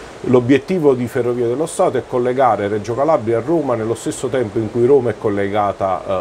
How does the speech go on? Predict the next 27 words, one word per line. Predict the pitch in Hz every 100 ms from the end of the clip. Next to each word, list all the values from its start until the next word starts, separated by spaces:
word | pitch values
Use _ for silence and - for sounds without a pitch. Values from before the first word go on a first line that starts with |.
| -
a | 95
Torino. | - 92 78 69 76 - - -
Per | - 139
fare | 156 165
questo | 156 143 -
stava | 117 - 156 123
immaginando | 110 117 110 131 117 107
percorsi | 98 120 - 123 - 107
alternativi | 92 - 92 98 107 165 98 80 - - - -
che |
avrebbero | 135 185 165 117 120
visto | 135 - 117
fu-, | - 196 -
tagliata | 123 123 123 135
fuori | - 214 113
la | 92 92
città | 98 -
di | 101
Battipaglia | 98 120 - 214 147 107
e | 104
addirittura | 110 123 - 151
lo | 107 104
stesso | - 120 - 107
capoluogo, | 104 92 98 95 95 87 85 87 87
oh, | 85
di | 82 82
Salerno. | 80 65 -